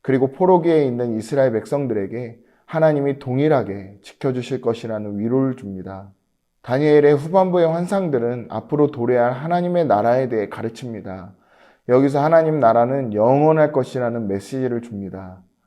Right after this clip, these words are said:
마지막에는 악한 세력을 무너뜨리고 하나님의 백성을 구원해 주실 것입니다. 신약에 계시록이 있다면 구약에는 다니엘이 있습니다.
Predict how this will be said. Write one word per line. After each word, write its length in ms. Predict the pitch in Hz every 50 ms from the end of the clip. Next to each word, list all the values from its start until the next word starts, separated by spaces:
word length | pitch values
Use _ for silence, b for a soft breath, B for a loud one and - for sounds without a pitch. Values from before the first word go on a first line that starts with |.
| _ _ _
마지막에는 600 | - 123 127 131 147 151 151 143 135 139 131 131
악한 360 | 127 120 120 - - 151 143
세력을 360 | 139 156 151 139 135 135 135
무너뜨리고 920 | 131 113 110 123 135 139 139 - 131 123 110 98 - 104 104 104 98 104 104
하나님의 500 | - 143 151 147 147 139 135 135 135 135
백성을 480 | 131 113 - - - 123 127 123 123
구원해 460 | 117 - - 127 131 139 147 147 147 139
주실 340 | 131 120 120 120 110 110
것입니다. 760 | - - 107 - - 127 127 117 95 95 98 101 98 98 101 - _ _ _ _ _ _ _ _ _ _ _ _ _
신약에 480 | - - 160 165 170 165 160 151 151 147
계시록이 500 | - 135 123 131 156 151 156 147 139 135
있다면 460 | 113 - - 110 117 120 117 120 120
구약에는 560 | 120 - 123 123 123 123 120 113 113 110 110 113
다니엘이 440 | - 107 110 120 131 135 135 127 120
있습니다. 680 | 104 98 - 98 101 92 90 92 90 92 92 92 98